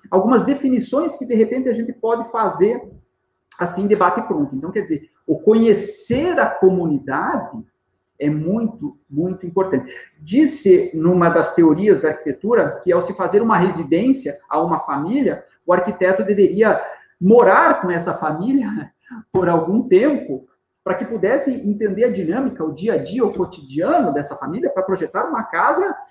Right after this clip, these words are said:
de fato, como ela precisa, né? E para a igreja, nesse contexto,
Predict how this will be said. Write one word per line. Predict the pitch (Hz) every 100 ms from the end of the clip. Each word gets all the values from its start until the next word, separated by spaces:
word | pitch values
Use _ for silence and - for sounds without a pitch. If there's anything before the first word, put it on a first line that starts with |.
| _ -
de | 175
fato, | 190 233 269
como | 220 202 175
ela | 220 392 247
precisa, | - - 143 - - 156 147 - - _ _ _ _ -
né? | 143 214 - - _ _ _ _ _ _ _ -
E | 190
para | 196 277
a | 285
igreja, | 208 247 302 180 160
nesse | 165 156 156 - -
contexto, | 294 262 - 226 381 - - 131